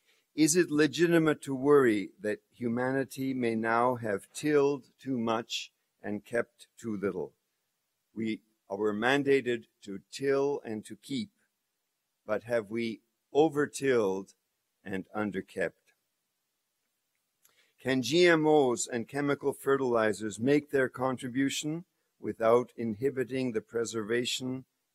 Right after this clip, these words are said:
and continued spontaneous growth of God's creation, the original gift of all? Another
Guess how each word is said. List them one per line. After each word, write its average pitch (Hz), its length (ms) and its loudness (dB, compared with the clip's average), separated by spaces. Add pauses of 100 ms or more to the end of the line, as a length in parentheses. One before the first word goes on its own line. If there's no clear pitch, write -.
and 104 380 -6
continued 131 800 -2 (120)
spontaneous 113 880 -6
growth 110 460 -2
of 98 160 -10
God's 101 340 -2
creation, 113 600 -6 (400)
the 107 120 -4
original 110 460 -2
gift 110 320 -6
of 98 100 -8
all? 110 360 0 (960)
Another 107 460 0